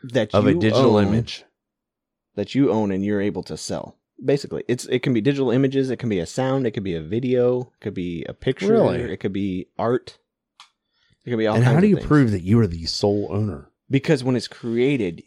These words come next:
Speaker 1: you, it, like, puts some sort of program to it, copyright to it, like,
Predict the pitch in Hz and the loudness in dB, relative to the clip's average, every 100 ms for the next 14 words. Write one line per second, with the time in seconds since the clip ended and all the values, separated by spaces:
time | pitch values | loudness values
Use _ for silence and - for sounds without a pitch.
0 | _ - 98 - _ _ - 110 - 104 | _ -8 -8 -8 _ _ -6 -6 -8 -16
1 | 98 - 123 - 117 107 120 110 95 87 | -16 -6 -6 -2 -4 -4 -2 -2 -2 -6
2 | _ _ _ _ _ _ _ _ _ _ | _ _ _ _ _ _ _ _ _ _
3 | - 135 113 110 98 - 104 - 110 113 | -4 0 0 0 -4 -4 -4 -4 -6 -4
4 | 120 107 98 - - 98 87 - _ _ | -4 -2 -4 -6 -6 -4 -4 -8 _ _
5 | _ _ _ _ _ 98 87 - - | _ _ _ _ _ -10 -10 -12 -18